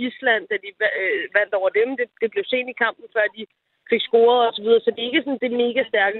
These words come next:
Tyskland, som vi kender. Øh, og Wales, kan man sige, okay, vil de slutte godt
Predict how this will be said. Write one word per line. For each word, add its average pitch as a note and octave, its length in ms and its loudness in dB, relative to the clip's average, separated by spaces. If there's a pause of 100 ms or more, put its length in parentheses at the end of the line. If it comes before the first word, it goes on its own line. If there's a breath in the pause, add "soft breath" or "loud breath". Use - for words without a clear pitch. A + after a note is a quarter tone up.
(100)
Tyskland, G#3 340 -2
som G3 180 -6
vi F#3+ 140 -16
kender. F#3 220 0 (420)
Øh, G3 200 6
og F#3+ 140 4
Wales, A3 380 2
kan A3+ 120 2
man G#3+ 140 -4
sige, G3+ 200 0
okay, A3+ 260 4
vil G3+ 140 -8
de A3+ 140 -2
slutte A#3 200 -4 (100)
godt A3+ 140 2